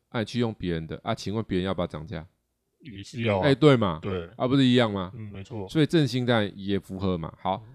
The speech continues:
Speaker 1: 那新复发呢？房，房价涨了，我是不是，不是，不能说房价涨了，原料涨了，
Speaker 2: 原料涨，对。
Speaker 1: 钢筋、水泥、建材成本涨了，我房子是不是涨？
Speaker 2: 没错。
Speaker 1: 按你这么多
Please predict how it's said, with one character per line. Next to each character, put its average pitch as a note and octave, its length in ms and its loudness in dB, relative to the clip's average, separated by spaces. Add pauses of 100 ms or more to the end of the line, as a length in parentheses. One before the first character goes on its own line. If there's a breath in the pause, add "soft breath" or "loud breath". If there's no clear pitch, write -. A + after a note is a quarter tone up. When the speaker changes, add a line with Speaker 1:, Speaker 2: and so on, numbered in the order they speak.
(120)
Speaker 1:
那 F3 100 0
新 G3 180 0
复 F#3+ 140 -2
发 D3+ 200 4
呢？ C#3+ 200 -4 (640)
房， D3 240 2
房 D3 320 0
价 D#3 260 4
涨 D#2+ 320 -2
了， - 120 -18 (560)
我 G#2+ 140 2
是 G#2+ 160 -2
不 C3+ 120 -2
是， B2 420 -2 (220)
不 C3 60 2
是， B2+ 60 6
不 A2 120 -10
能 A#2 100 0
说 A#2 80 0
房 F2 180 -6
价 G2 140 0
涨 C#2+ 160 -8
了， - 100 -18 (380)
原 C3+ 300 6
料 F3 200 6
涨 E3+ 140 2
了， G#2 80 2
Speaker 2:
原 D#2 200 -6
料 D2+ 100 -12
涨， - 100 -20
对。 F#2+ 140 -16
Speaker 1:
钢 E3+ 220 2
筋、 E3+ 220 2
水 A2 240 0
泥、 F2+ 200 -6
建 C3+ 260 0
材 F#2+ 220 -4
成 G2+ 240 -6
本 G2 240 -4
涨 D#2 280 -4
了， E2 140 -16
我 - 100 -4
房 A2 240 -2
子 A2+ 120 -2
是 G#2+ 120 -6
不 G2+ 60 -6
是 G#2 60 -4
涨？ F2 200 -2 (220)
Speaker 2:
没 G#2+ 180 -16
错。 G#2 320 -10 (240)
Speaker 1:
按 D#3 240 2 (100)
你 A2 380 -2 (400)
这 E3+ 140 2
么 C#3+ 100 4
多 B2+ 380 2